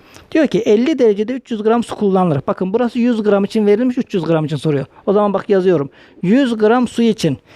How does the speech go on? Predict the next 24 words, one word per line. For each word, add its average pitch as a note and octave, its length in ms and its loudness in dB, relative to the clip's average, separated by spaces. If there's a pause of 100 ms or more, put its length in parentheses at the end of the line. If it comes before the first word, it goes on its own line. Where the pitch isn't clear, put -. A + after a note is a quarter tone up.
(240)
elli A#3 400 2
dereceden G3+ 580 2
yirmi G#3 360 0
dereceye G3+ 400 2
soğutursam F3 720 -2 (360)
ne A3 160 0
kadar C4 280 0
maddenin F#3 400 -2
çökmesi F3+ 400 -4
gerekiyor? F3+ 440 0 (580)
M B3 360 2
eksi A3+ 380 0 (100)
kırk - 320 -6
gram A3+ 220 2
çöker. E3 440 -4 (3000)
Bak - 140 -8
grafiğe G3 340 2
göre F3+ 180 2
yorumladım. D#3+ 500 0 (300)
Eğer G#3 280 2 (100)
grafiğe F#3+ 380 0
göre G3 220 0
elli G3+ 420 0
derecede F3 480 2